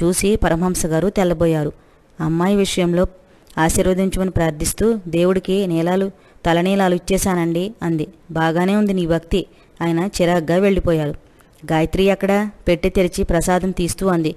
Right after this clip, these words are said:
"పైన ఉందే, పిలుస్తాను." ఆయన మెట్ల దగ్గరికి వెళ్ళి, "గాయత్రి, గాయత్రి, మీ అమ్మ వచ్చింది, కిందకి రా," అని కేకలు పెట్టారు.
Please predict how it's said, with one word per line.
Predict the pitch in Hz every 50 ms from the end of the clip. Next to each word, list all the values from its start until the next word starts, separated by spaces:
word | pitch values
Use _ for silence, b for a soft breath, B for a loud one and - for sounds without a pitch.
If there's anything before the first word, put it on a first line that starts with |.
| b b b b b b - - 160
"పైన | 170 170 180 190
ఉందే, | 196 196 185 175 185 214 247
పిలుస్తాను." | 254 - - 202 185 185 - - - 185 165 151 156 - b b b b b b -
ఆయన | 170 170 175 170 170 170
మెట్ల | 190 196 180 170 - 185
దగ్గరికి | 185 190 185 175 185 180 -
వెళ్ళి, | 175 165 160 170 180 196 226 247 - - - -
"గాయత్రి, | 175 165 170 170 - 180 190 202 226 240 233 -
గాయత్రి, | 185 175 180 - - 196 190 170 165 165 - -
మీ | 175 170
అమ్మ | 160 156 165 180
వచ్చింది, | 196 208 196 202 196 180 160 151 170 - -
కిందకి | 170 165 170 185 175 196
రా," | 196 196 202 214 214 b b b b -
అని | 175 175 180 202
కేకలు | 214 - 190 170 165 180 180
పెట్టారు. | 175 180 170 - 170 160 147